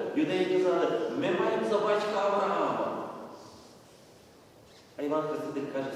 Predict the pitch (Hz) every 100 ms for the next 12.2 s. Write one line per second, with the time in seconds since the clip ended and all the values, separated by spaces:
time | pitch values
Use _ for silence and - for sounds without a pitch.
0 | - 160 139 - 131 143 - - 113 110
1 | 110 110 117 113 117 110 107 107 107 104
2 | - - - - - - - - - -
3 | - - - - - - 139 196 220 214
4 | 208 208 208 202 202 196 202 202 - 180
5 | 170 165 160 - - - - - 135 139
6 | - - 131 147 147 147 139 143 135 131
7 | 131 131 - - - - - - - -
8 | - - - - - - 139 156 156 170
9 | 180 180 180 180 - - - - 156 156
10 | 156 156 - 165 160 156 135 - - -
11 | - 156 - - - - - 156 - -
12 | -